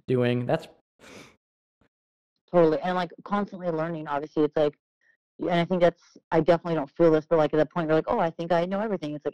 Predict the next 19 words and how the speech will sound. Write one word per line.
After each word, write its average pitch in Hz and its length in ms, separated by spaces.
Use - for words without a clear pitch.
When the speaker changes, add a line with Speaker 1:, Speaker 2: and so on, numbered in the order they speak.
Speaker 2:
I'm 156 220
not 160 260
there 160 220
yet, 135 140
and 151 80
I 147 120
d-, - 120
I 165 120
know 165 180
I'm 156 100
not 151 160
gonna 151 120
be 156 100
there 143 180
for 143 100
a 135 40
long 147 260
time. 151 400
Speaker 1:
Yeah. 110 200